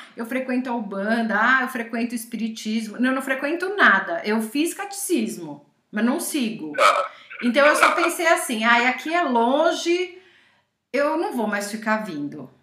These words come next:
Speaker 1: Daí acabou a minha, o meu momento. Eu posso estar com o espírito obsessor agora e não saber, mas eu lido bem
Speaker 2: É
Speaker 1: com
Speaker 2: isso.
Speaker 1: isso.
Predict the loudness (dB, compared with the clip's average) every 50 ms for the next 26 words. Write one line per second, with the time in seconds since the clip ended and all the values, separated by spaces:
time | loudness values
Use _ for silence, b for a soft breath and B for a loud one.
0 | _ _ _ _ _ _ _ _ _ _ _ _ -4 0 0 2 2 2 0 0
1 | 0 -2 -2 -2 -2 -2 -2 -2 -2 -4 -6 -6 -4 -2 2 4 6 6 6 6
2 | 6 4 2 2 2 4 6 6 6 6 4 4 4 2 0 0 0 2 2 4
3 | 4 6 6 4 4 2 0 0 0 0 -2 -4 -4 -4 -4 -4 -4 -4 -4 -6
4 | -6 -6 -6 -6 -6 -4 -4 -2 -2 0 0 0 2 2 2 2 0 -2 -4 -6
5 | -4 -2 -2 -2 -2 -2 -4 -2 -2 0 0 0 0 -2 -2 0 0 0 0 -2
6 | -2 0 2 4 6 6 6 4 2 0 0 0 0 -2 -4 -6 -12 -14 -16 -18